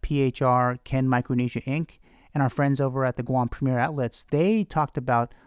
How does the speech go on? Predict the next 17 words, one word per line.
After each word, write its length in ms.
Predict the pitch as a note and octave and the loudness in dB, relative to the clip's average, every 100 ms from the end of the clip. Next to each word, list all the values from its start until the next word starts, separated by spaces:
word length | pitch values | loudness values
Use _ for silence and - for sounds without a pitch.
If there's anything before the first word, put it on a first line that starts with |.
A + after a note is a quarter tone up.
| _ _ | _ _
large-scale 1300 | D3 D3 E3 E3 D#3+ D#3 - - - C#3 B2 G#2+ G2+ A2 | -4 2 6 6 4 0 -6 -8 -2 0 0 -2 -4 -4
ramifications 1120 | B2 B2+ B2+ B2 - B2+ A#2+ A#2 A2 A2 - _ - _ - | -2 0 -2 -4 -4 -4 -2 -4 -6 -8 -14 _ -20 _ -4
to, 240 | C#3 B2+ | 0 0
one, 380 | A#2+ C3+ C#3+ B2+ | 0 0 0 0
keeping 640 | - D3+ C#3 C3 B2 B2+ - | -2 -2 0 0 -2 -4 -4
a 140 | B2+ | -2
minimum 440 | B2+ C3+ C3+ B2 A#2+ | 0 2 0 0 0
wage 400 | B2 A#2 - - | -2 -4 -8 -18
hike 400 | - C#3 C3 - _ _ _ | -6 -2 -2 -6 _ _ _
in 120 | C3 | -2
March 420 | B2 B2+ C3+ B2 - | 0 2 2 0 -4
intact, 720 | C3 A2+ - C#3 B2 A2 - _ _ _ - | -4 -4 -2 0 0 -4 -14 _ _ _ -8
but 180 | - B2 - _ | -4 -4 -8 _
petitioned 800 | - - - G3 - B2 A2 G#2+ - - _ | -4 -4 -2 -2 0 -2 -2 -6 -14 -20 _
and 200 | C3+ B2 - _ | -6 -6 -8 _
practically, 840 | - - F#3 - C3+ C3+ B2+ A#2 | -4 0 0 -2 -8 -2 -2 0
uh, 340 | A2+ A2 A2 | -2 -4 -6